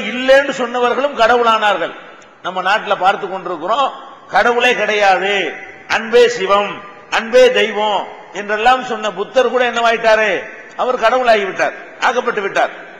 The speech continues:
அப்ப ஒரு மனிதருக்கு பின்னாடி மக்கள் திரளக்கூடிய நேரத்துல அந்த மனிதரையே கும்பிடக்கூடிய, அந்த மனிதரையே வழிபடக்கூடியதெல்லாம் வரலாறுகள்ல பார்க்கிறோம்.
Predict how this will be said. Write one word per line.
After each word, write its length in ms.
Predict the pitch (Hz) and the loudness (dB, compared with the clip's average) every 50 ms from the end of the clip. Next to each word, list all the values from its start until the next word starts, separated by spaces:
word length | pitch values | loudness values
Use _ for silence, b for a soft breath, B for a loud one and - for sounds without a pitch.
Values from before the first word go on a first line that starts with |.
| - - - - | -20 -20 -20 -10
அப்ப 160 | - - 269 | -8 -4 -2
ஒரு 160 | 247 240 226 202 | 0 0 0 0
மனிதருக்கு 600 | 185 196 226 262 277 277 269 269 269 - 254 247 | -2 -2 -2 -2 0 2 2 2 2 0 -6 -10
பின்னாடி 460 | - 247 233 233 247 247 262 262 262 247 | -8 -6 -2 0 2 2 2 0 -2 -2
மக்கள் 440 | 226 214 208 - 233 240 226 170 | -4 -4 -4 -4 -4 -6 -6 -4
திரளக்கூடிய 560 | 143 196 214 240 247 254 214 170 214 208 202 190 | -4 -2 -2 0 0 0 -2 -2 -4 -4 -4 -4
நேரத்துல 480 | 165 170 185 190 190 190 - 170 175 208 262 285 240 - - - - - - - - - - - | -2 -2 -2 -2 -2 -2 -4 0 4 4 6 6 4 2 0 -4 -10 -12 -14 -16 -18 -14 -8 -6
அந்த 260 | 139 214 247 247 269 262 | -6 -6 -2 0 0 0
மனிதரையே 520 | 254 254 254 254 247 240 233 233 240 240 240 | 0 0 -4 -4 -4 -4 -2 0 0 0 -2
கும்பிடக்கூடிய, 760 | - - 226 233 226 226 214 220 - - 196 196 190 196 202 214 220 220 - - - - - - - - - - 135 | -2 -4 -10 -6 -4 -2 -2 -2 -2 -4 -6 -6 -4 -4 -2 0 0 0 0 -2 -8 -16 -18 -20 -20 -20 -14 -6 -6
அந்த 240 | 165 226 247 262 277 262 | -6 -4 0 0 0 2
மனிதரையே 500 | 247 247 254 254 247 240 240 240 247 247 | 0 -2 -4 -4 -6 -4 -2 0 0 2
வழிபடக்கூடியதெல்லாம் 1300 | 202 185 208 254 269 254 254 247 247 - 214 226 214 214 214 208 208 208 202 202 226 277 294 254 208 170 - - - - | 2 0 0 0 0 0 0 0 0 -2 -4 -6 -6 -4 -4 -4 -4 -4 -4 -2 0 2 2 2 0 -4 -10 -12 -6 -2
வரலாறுகள்ல 680 | 180 196 226 240 254 254 240 226 208 202 226 240 233 - | 0 0 2 4 6 6 6 6 4 0 -2 -4 -4 0
பார்க்கிறோம். 500 | 180 180 202 214 - 185 185 165 127 - | 2 2 2 2 0 -2 -4 -6 -6 -8